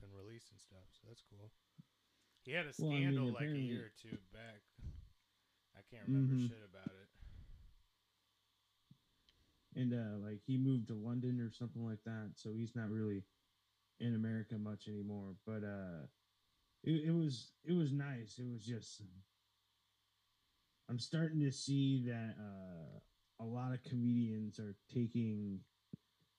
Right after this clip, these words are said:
Speaker 2: uh, there's less jokes and more exposition, I
Speaker 1: Right.
Speaker 2: should say.
Speaker 1: So it's
Speaker 2: You know what I
Speaker 1: probably
Speaker 2: mean?
Speaker 1: just a result of the political a-, atmosphere where everybody thinks they have to be a political activist and that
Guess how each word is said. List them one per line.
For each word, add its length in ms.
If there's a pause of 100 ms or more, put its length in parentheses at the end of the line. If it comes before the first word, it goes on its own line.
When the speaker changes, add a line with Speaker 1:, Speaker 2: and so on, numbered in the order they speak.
(680)
Speaker 2:
uh, 40 (960)
there's 260
less 300 (140)
jokes 540
and 260
more 640 (180)
exposition, 680 (800)
I 60
Speaker 1:
Right. 100
Speaker 2:
should 160
say. 280 (760)
Speaker 1:
So 160
it's 140
Speaker 2:
You 60
know 80
what 40
I 60
Speaker 1:
probably 180
Speaker 2:
mean? 60
Speaker 1:
just 200
a 60
result 460
of 80
the 80
political 520
a-, 680
atmosphere 640
where 140
everybody 360
thinks 240
they 140
have 180
to 100
be 200
a 60
political 520
activist 720
and 140
that 160